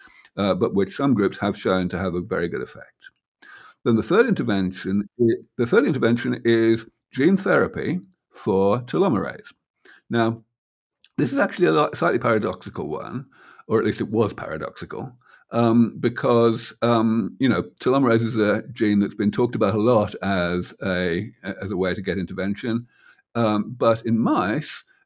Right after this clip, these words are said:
it doesn't obviously make sense because mice naturally make a lot of telomerase in most of their cells. So you'd think, you know, what are you gonna give them by giving them some more?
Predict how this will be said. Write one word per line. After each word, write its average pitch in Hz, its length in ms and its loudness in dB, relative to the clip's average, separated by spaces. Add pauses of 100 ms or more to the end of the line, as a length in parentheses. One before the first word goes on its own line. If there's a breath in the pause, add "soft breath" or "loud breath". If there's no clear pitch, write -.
it 117 100 -2
doesn't 180 380 0
obviously 120 460 0
make 123 220 0
sense - 360 -4 (360)
because 127 260 -2
mice 143 460 -2 (360)
naturally 127 720 0
make 92 280 -2
a 82 80 -6
lot 110 160 0
of 123 80 -2
telomerase 82 800 -4
in 98 260 0
most 110 280 0
of 98 100 -10
their 98 120 -2
cells. 120 360 -2 (720 loud breath)
So 101 340 2
you'd 104 260 2
think, 107 280 -2
you 104 80 0
know, 85 200 0
what 104 180 2
are 107 40 2
you 101 160 2
gonna 92 240 -2 (240)
give - 260 -4
them 90 320 -2
by 92 180 -4
giving 92 240 -4
them 92 120 -2
some 113 200 -2
more? 90 320 -4